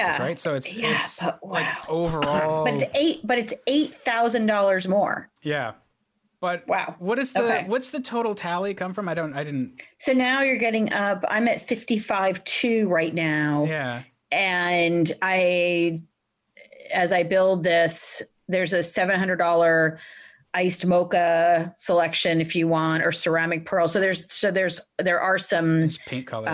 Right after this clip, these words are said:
Speaker 2: and stuff,
Speaker 1: um,
Speaker 2: yeah.
Speaker 1: yeah, some paint colors that go for about seven hundred.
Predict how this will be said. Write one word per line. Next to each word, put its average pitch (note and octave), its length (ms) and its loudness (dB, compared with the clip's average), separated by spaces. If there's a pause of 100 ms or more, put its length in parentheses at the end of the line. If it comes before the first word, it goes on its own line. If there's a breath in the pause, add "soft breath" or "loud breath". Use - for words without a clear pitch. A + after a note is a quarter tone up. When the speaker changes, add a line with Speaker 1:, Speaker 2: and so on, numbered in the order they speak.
Speaker 2:
and D#3 120 -2
stuff, B2+ 140 -4
Speaker 1:
um, G2 140 -8
Speaker 2:
yeah. - 140 -6
Speaker 1:
yeah, F3 260 0
some E3 220 -2
paint F#3 260 -2
colors E3 440 2
that D#3+ 200 -2
go D#3+ 140 2
for D#3+ 100 -2
about D#3 240 -2
seven D#3+ 300 -2
hundred. D#3 720 0